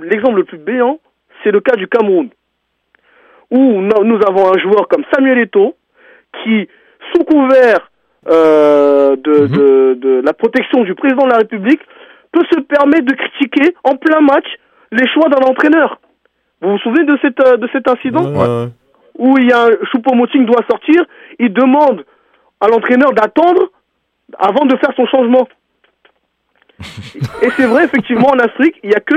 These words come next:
Speaker 1: là, il y a que chez nous qu'on arrive à voir ce genre de comportement. C'est pas parce que c'est l'Afrique et c'est le folklore, c'est parce qu'il y a pas une, c'est pas une, il y a pas de discipline qui est déjà respectée au niveau des grandes, euh,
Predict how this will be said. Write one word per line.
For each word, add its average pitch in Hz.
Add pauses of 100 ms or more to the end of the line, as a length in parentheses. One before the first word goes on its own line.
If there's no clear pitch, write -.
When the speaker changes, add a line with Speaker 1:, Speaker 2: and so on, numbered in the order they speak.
Speaker 1:
là, 247
il 170
y 175
a 175
que 262
chez 208
nous 233 (280)
qu'on 180
arrive 208
à 151
voir 180
ce 165
genre 156
de 139
comportement. 135 (340)
C'est 202
pas 269
parce 240
que 240 (240)
c'est 180
l'Afrique 190
et 175
c'est 165
le 156
folklore, 254 (520)
c'est -
parce 190
qu'il 240
y 190
a 170
pas 202
une, 185 (120)
c'est 180
pas 202
une, 202
il 170
y 165
a 160
pas 208
de 190
discipline 196 (140)
qui 196 (400)
est 175
déjà 180
respectée 190
au 180
niveau 175
des 170
grandes, 165
euh, 143